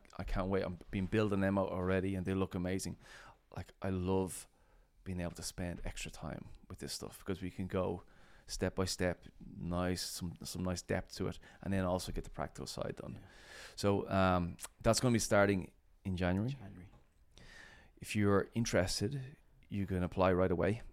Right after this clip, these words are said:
Speaker 1: and then we'll have a chat with everyone who applied next month, as I said, um,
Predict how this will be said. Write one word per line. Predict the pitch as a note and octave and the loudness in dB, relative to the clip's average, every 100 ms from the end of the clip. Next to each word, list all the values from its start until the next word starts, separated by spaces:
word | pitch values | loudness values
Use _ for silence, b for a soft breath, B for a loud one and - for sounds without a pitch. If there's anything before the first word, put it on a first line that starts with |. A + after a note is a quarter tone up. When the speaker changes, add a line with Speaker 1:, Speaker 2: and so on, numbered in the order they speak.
| - _ | -18 _
Speaker 1:
and | F#2 F#2 | -4 0
then | F2+ F2+ | 0 -2
we'll | - F2+ | -2 -2
have | F2+ F2 | 0 -2
a | |
chat | - G2+ | 0 0
with | F2+ | 2
everyone | F2+ F2 | 0 0
who | D#2+ | -4
applied | - E2 F2+ - - - _ | -2 0 0 -4 -18 -20 _
next | F2+ - | -8 -6
month, | D2+ - | -6 -8
as | - | -12
I | - | -12
said, | - - - - b b b b b b F#2 | -10 -12 -16 -20 b b b b b b -4
um, | F#2 E2 E2 | -2 -2 -6